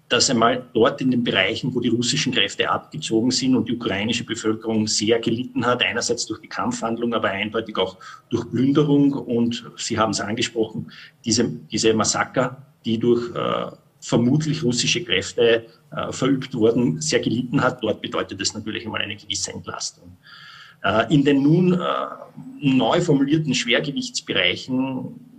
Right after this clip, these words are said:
sehe ich natürlich schon vermehrtes Leid auf die ukrainische Bevölkerung zurückzukommen. Nicht vergessend auch, wenn wir in Richtung Süden blicken, der Raum Mariupol, äh, eine komplett zerstörte Stadt mit immer noch um die hundert, hundertsechzigtausend, äh,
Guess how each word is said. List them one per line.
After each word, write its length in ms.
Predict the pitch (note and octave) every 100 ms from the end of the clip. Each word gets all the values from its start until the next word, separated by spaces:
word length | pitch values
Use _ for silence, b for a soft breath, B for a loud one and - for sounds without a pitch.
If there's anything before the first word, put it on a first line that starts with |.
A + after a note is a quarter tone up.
| -
sehe 220 | - G2+
ich 140 | A#2
natürlich 360 | B2 A#2+ A#2+ A#2+
schon 180 | A#2 A#2+
vermehrtes 640 | A#2 A2 G2 G#2 - -
Leid 340 | F#2 F2 G#2+ G#2+
auf 140 | -
die 140 | -
ukrainische 440 | A2 G2 G2 G#2+ -
Bevölkerung 640 | G#2 G#2 G#2 A#2 A2 G#2+
zurückzukommen. 880 | - A#2+ - - - - G#2+ A2+ B2 B B B _
Nicht 260 | A#2 - -
vergessend 680 | - E2 G#2+ - - A#2 F#2+
auch, 340 | F#2 G#2+ -
wenn 160 | A2 A2+
wir 100 | B2
in 140 | D3+
Richtung 300 | - - A#2+
Süden 360 | - C3 C#3 B2+
blicken, 300 | A#2 A#2 A#2+
der 120 | B2
Raum 220 | G#2 A2+
Mariupol, 800 | A2 G#2+ A#2+ C3+ - A#2+ C3 - b b -
äh, 40 |
eine 720 | G#2+ G2+ G#2 A2 A2 G#2 G#2+ - -
komplett 380 | A#2+ A2 A#2
zerstörte 480 | - A2 G#2+ G#2+ A#2+
Stadt 460 | A2+ E2 F#2+ - -
mit 260 | G#2+ G#2+ -
immer 220 | A2 B2
noch 340 | A#2+ A2+ - -
um 160 | A#2+ A#2
die 360 | A#2 G#2+ G#2 B B B _
hundert, 380 | B2+ B2+ B2 -
hundertsechzigtausend, 1300 | B2+ A#2 - - - A2+ - D#2 - A2 A2+ A2 -
äh, 640 | A1+ G#1+ - - - -